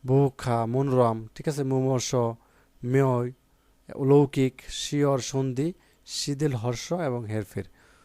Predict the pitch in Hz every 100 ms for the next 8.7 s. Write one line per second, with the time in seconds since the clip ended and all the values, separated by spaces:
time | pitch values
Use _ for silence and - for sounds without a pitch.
0 | _ _ - 131 - 165 185 190 170 185
1 | 160 165 160 156 151 147 135 135 147 143
2 | 120 139 139 135 131 135 127 131 127 117
3 | 123 156 190 165 120 110 104 113 113 110
4 | 110 110 110 110 107 139 - - _ _
5 | _ _ - 110 110 113 131 127 139 127
6 | 127 139 - 127 123 120 120 - 139 131
7 | 123 120 143 123 131 123 120 135 123 127
8 | - 120 127 113 - 170